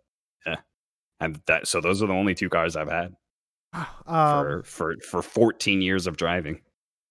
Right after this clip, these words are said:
Speaker 2: Yeah, my, my first car, my, we have family friends who owned the tow yard in town. Um,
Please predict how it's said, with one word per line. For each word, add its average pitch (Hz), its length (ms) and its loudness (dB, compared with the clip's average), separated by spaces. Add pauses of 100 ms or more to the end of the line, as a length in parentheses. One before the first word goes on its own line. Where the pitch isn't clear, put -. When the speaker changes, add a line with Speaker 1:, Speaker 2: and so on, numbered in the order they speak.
(440)
Speaker 2:
Yeah, 156 240 2
my, 160 300 2
my 165 220 2
first - 500 0
car, 151 600 6 (100)
my, 147 580 2 (360)
we 180 160 10
have 190 100 10
family 175 440 6
friends 143 580 2
who 139 440 2
owned 143 640 2
the 135 200 -2
tow - 260 2
yard 180 280 2
in 220 140 -6
town. 254 400 2 (760)
Um, 143 480 2